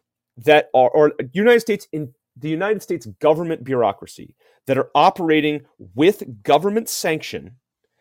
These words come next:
government control, and government authority to stop things, to influence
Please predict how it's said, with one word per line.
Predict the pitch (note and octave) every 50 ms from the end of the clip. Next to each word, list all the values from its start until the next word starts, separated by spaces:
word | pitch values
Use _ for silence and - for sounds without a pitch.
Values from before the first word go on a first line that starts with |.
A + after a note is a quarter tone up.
| _ _ _ _ _ - A#2 -
government | - C3+ C3+ D3 D#3+ D#3 D3+ - -
control, | - C3 A2+ - - E3+ D#3+ G3 A#3 B3+ - -
and | E3 C#3+ B2+
government | - D3 D3+ D#3+ F3 F3+ - _
authority | - - - - - - G3+ G#3+ G3+ - A#2 - E2 A#1 - - _ _ _ _ _ _ _ _ _ _ _ _ _ _ _ _ _ _ _ -
to | - - E3+ D#3 D3 C#3+ C#3 C3+ B2+ C3 _ _ _ _ _ _ _ _ _ _ _ _ _ - - _ _ _
stop | - - - - - - F#3 E3 F#3 A3 A3 -
things, | - - - D#3+ C#3 A#2+ G#2+ A2 A2+ B2 - - - _ _ _ _ _ _ _ _ _ _ _ _ _
to | - G3 F#3+ F3+ E3+ D3+ - _ _ _ _ _
influence | - A3 C4 C4+ C4 - - G#3 G3 G3 G3 F#3+ G3 F#3+ -